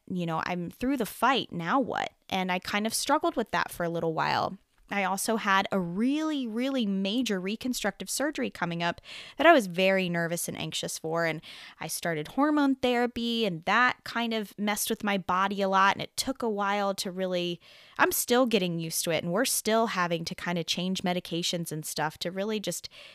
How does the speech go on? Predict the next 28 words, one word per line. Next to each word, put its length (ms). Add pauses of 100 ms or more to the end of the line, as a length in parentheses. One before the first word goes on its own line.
(140)
give 180
me 160
a 60
good 240
quality 500
of 140
life 480 (140)
while 760
also, 800
um, 540 (600)
keeping 440
my 140
hormones 760 (220)
as 160
low 300
as 100
possible 640
because 320
I 80
had 160
hormone 360
receptor 360
positive 440
cancer. 440
So 380 (1000)
it's 420
the, 340
the 260